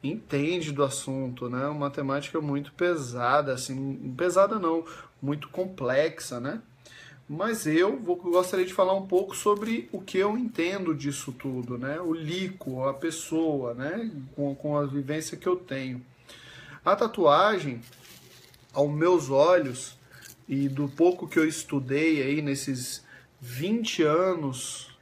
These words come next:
aí estudando diretamente isso, porque não foi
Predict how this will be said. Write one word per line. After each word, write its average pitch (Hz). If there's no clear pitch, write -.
aí 139
estudando 143
diretamente 139
isso, 175
porque 147
não 170
foi 180